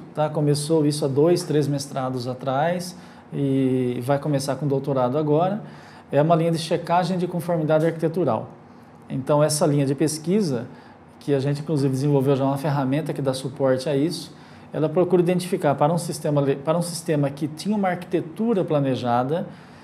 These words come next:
essa ferramenta nossa ajuda a verificar se a arquitetura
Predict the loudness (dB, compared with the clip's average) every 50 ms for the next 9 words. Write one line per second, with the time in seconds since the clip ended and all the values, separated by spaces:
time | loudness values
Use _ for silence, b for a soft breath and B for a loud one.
0 | B B B B B -6 -4 -2 -2 -2 0 2 2 2 4 2 2 0 0 0
1 | 0 2 2 2 2 0 -2 -2 0 0 2 2 2 2 2 2 0 -2 -4 -8
2 | -4 0 0 0 0 0 -4 -10 -12 -12 -8 -4 -2 0 2 4 4 2 2 0
3 | -2 0 0 0 0 0 2 2 4 4 4 2 0